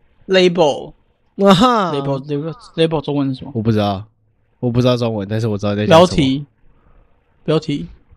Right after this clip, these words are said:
Speaker 2: 标题，
Speaker 1: 自创，
Speaker 2: 自创
Speaker 1: 不对啊。
Speaker 2: 大纲。
Speaker 1: 大-，我觉得是标题，我觉得是标题。
Speaker 2: 啊哈。
Speaker 1: 反-，反正就是我们是第零号嘛。
Speaker 2: 我们是第零号。
Speaker 1: 第零，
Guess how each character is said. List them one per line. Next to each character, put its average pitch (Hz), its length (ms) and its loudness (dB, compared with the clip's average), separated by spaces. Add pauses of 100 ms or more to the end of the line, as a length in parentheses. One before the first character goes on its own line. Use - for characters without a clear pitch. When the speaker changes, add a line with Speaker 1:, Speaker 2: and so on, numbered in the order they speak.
(120)
Speaker 2:
标 185 240 0
题， 151 140 -10
Speaker 1:
自 160 160 0
创， 160 340 0
Speaker 2:
自 180 220 -4
创 156 340 0
Speaker 1:
不 160 80 -8
对 180 100 0
啊。 151 80 2
Speaker 2:
大 139 80 0
纲。 160 360 -8 (580)
Speaker 1:
大-， 147 160 2 (160)
我 160 160 -2
觉 170 120 0
得 185 60 4
是 190 80 2
标 156 200 6
题， 143 100 -4
我 127 80 -4
觉 127 60 -10
得 135 60 -10
是 139 40 -12
标 139 220 -6
题。 - 180 -20
Speaker 2:
啊 143 160 -4
哈。 135 440 -6 (400)
Speaker 1:
反-， - 180 -10
反 170 220 0
正 233 100 6
就 233 40 4
是 247 100 8
我 196 100 6
们 151 100 0
是 175 220 -4 (240)
第 185 100 -2
零 139 240 -2
号 139 240 0
嘛。 123 280 -10
Speaker 2:
我 160 220 -8
们 160 80 -2
是 180 160 -4
第 180 200 -2
零 139 260 -6
号。 147 80 -6
Speaker 1:
第 240 100 2
零， 208 320 4